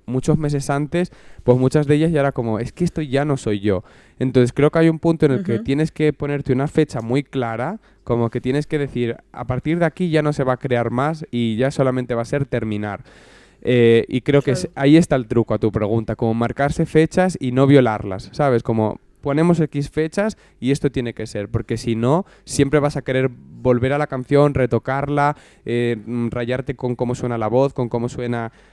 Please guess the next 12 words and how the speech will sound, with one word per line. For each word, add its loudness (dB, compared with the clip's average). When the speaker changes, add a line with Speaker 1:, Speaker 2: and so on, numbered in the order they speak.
Speaker 1:
eh, 0
la -10
música. -6
Entonces, -4
nada, -6
siendo 4
súper -2
estricto -8
con, -4
con 2
los 2
límites. -4